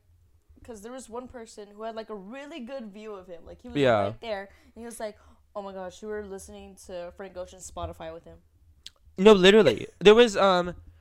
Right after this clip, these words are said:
Speaker 2: there was multiple songs where he just walked around while they played it, including Chanel, which is, like, one of his most famous songs.
Speaker 1: Mm-hmm.
Speaker 2: So it's crazy that he, like, he didn't even sing it.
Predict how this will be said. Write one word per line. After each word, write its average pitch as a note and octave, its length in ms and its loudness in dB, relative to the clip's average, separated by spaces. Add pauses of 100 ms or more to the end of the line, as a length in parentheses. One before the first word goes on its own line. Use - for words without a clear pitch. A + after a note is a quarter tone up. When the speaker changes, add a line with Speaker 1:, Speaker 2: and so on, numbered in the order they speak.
(180)
Speaker 2:
there D#3+ 120 2
was F3 140 4
multiple F3+ 320 2
songs F3 260 4
where E3 80 -2
he D#3+ 100 0
just C#3+ 200 -2
walked A#2+ 360 4
around B2+ 300 2
while A#2 140 4
they B2+ 100 -2
played A2 240 -4
it, A#2 140 -2
including C#3+ 360 -2
Chanel, A2 520 -4 (140)
which C3 140 -6
is, C3 100 -6
like, B2 140 0
one B2 120 0
of B2 60 -2
his B2 120 -4
most A#2+ 200 -4
famous A#2+ 240 -4
songs. G#2 340 -4
Speaker 1:
Mm-hmm. - 180 -20
Speaker 2:
So - 140 -4
it's A2+ 120 -6
crazy A#2+ 280 -2
that A2+ 140 0
he, A#2 60 -6
like, A2 180 -4
he A#2+ 100 -8
didn't A#2 140 -4
even A2 80 -8
sing A2 180 -8
it. G#2 160 -8